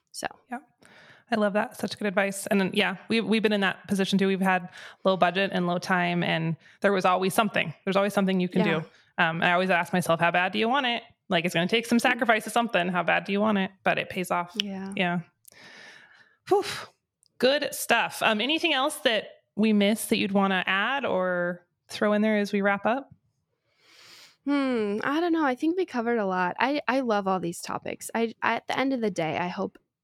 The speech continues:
Speaker 1: people listening just feel encouraged. Like,
Speaker 2: Yes.
Speaker 1: I didn't know how to make sourdough bread even a couple years ago,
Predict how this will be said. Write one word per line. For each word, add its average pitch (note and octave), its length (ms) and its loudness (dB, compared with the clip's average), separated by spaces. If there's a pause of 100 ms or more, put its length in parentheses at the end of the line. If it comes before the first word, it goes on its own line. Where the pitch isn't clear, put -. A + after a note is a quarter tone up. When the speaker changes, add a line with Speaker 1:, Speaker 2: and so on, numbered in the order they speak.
(120)
Speaker 1:
people F3 420 -6
listening F3 500 -6
just G#3+ 300 -8
feel B3 280 -2
encouraged. - 840 -10
Like, F3+ 160 0
Speaker 2:
Yes. - 360 -6 (500)
Speaker 1:
I C#4 560 -2
didn't G#3 360 -2
know F3 300 -2
how E3 180 -6
to E3 80 -10
make D#3+ 260 -10
sourdough - 500 -8
bread A2 460 -10
even A#3+ 300 -2
a B3+ 60 -4
couple C4 340 -2
years F3+ 300 -4
ago, - 160 -10